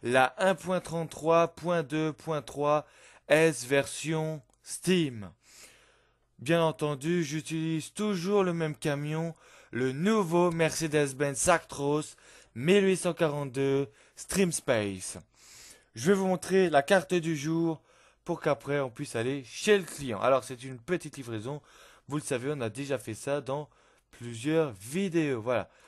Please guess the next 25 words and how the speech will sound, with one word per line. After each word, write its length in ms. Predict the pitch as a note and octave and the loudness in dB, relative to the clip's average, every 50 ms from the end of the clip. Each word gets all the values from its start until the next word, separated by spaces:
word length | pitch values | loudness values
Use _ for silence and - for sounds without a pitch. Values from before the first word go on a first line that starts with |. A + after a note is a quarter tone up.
| _ _ _ _ - | _ _ _ _ -12
nous 120 | B2+ C#3 | -8 -8
on 160 | C#3 C#3 C3+ | -8 -6 -6
est 80 | B2+ B2 | -6 -6
ici 500 | B2 A#2 A2 - - D3 D3+ D#3 D#3+ D3+ - _ _ _ _ _ _ - | -8 -8 -10 -10 -6 -4 -4 -4 -4 -6 -8 _ _ _ _ _ _ -10
et 80 | B2 | -8
on 100 | A#2 A#2 | -8 -8
va 380 | A2 G#2 A#2 C3 C#3 C#3 B2 - _ _ _ _ _ | -8 -6 -4 -4 -4 -4 -6 -10 _ _ _ _ _
juste 460 | - - - B2 D3 C#3+ - - - | -20 -16 -10 -8 -8 -8 -10 -10 -8
là, 200 | C#3+ C#3+ - - _ _ - | -6 -6 -6 -6 _ _ -10
Eurogodi-, 460 | C3+ C3 C#3+ D3 B2+ B2 A2+ A2 A2 | -8 -6 -6 -6 -6 -6 -8 -8 -10
chez 280 | - - - D#3 D3+ - - - | -10 -8 -8 -8 -8 -8 -12 -14
Eurogodi, 720 | G2+ A2 B2+ D#3 E3 D3 B2+ A#2+ A2 G2+ F#2+ F#2 F#2 F#2 F2+ E2+ _ - | -10 -6 -4 -4 -2 -2 -4 -6 -8 -8 -10 -12 -12 -14 -16 -16 _ -12
tout 100 | D#3 D#3 | -12 -10
simplement. 420 | D3 D3 C3 A2 A2+ G2 F#2 F2 - _ - - - - - - - - _ _ - _ _ _ _ | -8 -10 -10 -10 -12 -14 -14 -16 -20 _ -20 -20 -20 -20 -20 -20 -20 -20 _ _ -20 _ _ _ _
Voilà, 220 | - B2+ A#2+ G2+ F2+ | -6 -4 -4 -4 -4
donc 280 | - C#3+ D#3+ E3 D#3 - | -6 -6 -6 -8 -8 -10
j'allume 380 | - A2+ C3 D3+ D3+ D3+ D3 C#3+ | -10 -6 -4 -4 -2 -4 -4 -6
le 60 | C3+ | -8
moteur. 640 | C3 B2 A#2 A2+ A#2+ B2 B2+ C3+ C#3+ D3 D3+ C#3 _ _ _ _ _ _ _ _ _ _ _ _ _ _ _ _ _ _ _ _ _ _ _ _ _ _ _ _ _ _ _ _ _ _ _ _ _ _ _ _ _ _ _ _ _ _ _ _ _ _ _ _ _ _ _ _ _ _ _ _ _ _ _ _ _ _ _ _ _ _ - - _ _ _ _ _ _ _ _ _ _ _ _ _ _ _ _ _ _ _ _ _ _ _ _ _ _ _ _ _ - | -8 -8 -10 -10 -8 -8 -6 -6 -6 -6 -8 -10 _ _ _ _ _ _ _ _ _ _ _ _ _ _ _ _ _ _ _ _ _ _ _ _ _ _ _ _ _ _ _ _ _ _ _ _ _ _ _ _ _ _ _ _ _ _ _ _ _ _ _ _ _ _ _ _ _ _ _ _ _ _ _ _ _ _ _ _ _ _ -20 -20 _ _ _ _ _ _ _ _ _ _ _ _ _ _ _ _ _ _ _ _ _ _ _ _ _ _ _ _ _ -14
Voilà, 460 | - A2 A#2+ B2+ C3+ C3+ C3+ B2+ A2+ | -12 -8 -6 -6 -4 -4 -4 -6 -8
comme 160 | - G#2+ G#2+ | -10 -14 -12
ça, 240 | G#2+ C#3 C#3+ C#3+ - - | -10 -8 -8 -8 -10 -12
on 120 | C#3 B2+ | -14 -14
est 60 | A2+ | -14
bon. 120 | G2 F2+ | -14 -14